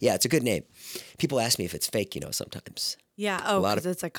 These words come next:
Speaker 2: very Hollywood to
Speaker 1: Yeah,
Speaker 2: have
Speaker 1: people
Speaker 2: a
Speaker 1: will be like,
Speaker 2: fake
Speaker 1: "Is that a
Speaker 2: name.
Speaker 1: fake name?" 'Cause you, like, went, moved to Hollywood and you, like, changed your name. I'm like,
Speaker 2: Yeah.
Speaker 1: "No, no, that's it. That's my name. I got that."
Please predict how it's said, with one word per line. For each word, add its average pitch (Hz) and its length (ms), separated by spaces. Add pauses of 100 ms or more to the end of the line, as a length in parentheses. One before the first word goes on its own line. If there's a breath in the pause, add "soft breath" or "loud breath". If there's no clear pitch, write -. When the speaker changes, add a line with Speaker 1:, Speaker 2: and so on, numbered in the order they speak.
Speaker 2:
very 180 240
Hollywood 160 480
to 131 40
Speaker 1:
Yeah, 120 100
Speaker 2:
have - 100
Speaker 1:
people - 140
Speaker 2:
a 117 40
Speaker 1:
will 98 40
be 101 80
like, 101 60
Speaker 2:
fake 92 80
Speaker 1:
"Is - 40
that 113 100
a 117 40
Speaker 2:
name. - 80
Speaker 1:
fake 110 240
name?" 98 320
'Cause 85 160
you, 90 80
like, 82 180
went, 92 160
moved 92 220
to 85 60
Hollywood 87 420
and 85 140
you, 80 60
like, 76 140
changed 80 300
your 78 80
name. 82 180
I'm 73 80
like, 73 100
Speaker 2:
Yeah. - 80
Speaker 1:
"No, 165 120
no, 185 160
that's 139 240
it. 147 100
That's - 180
my 147 120
name. 101 260
I 98 80
got 156 200
that." 107 300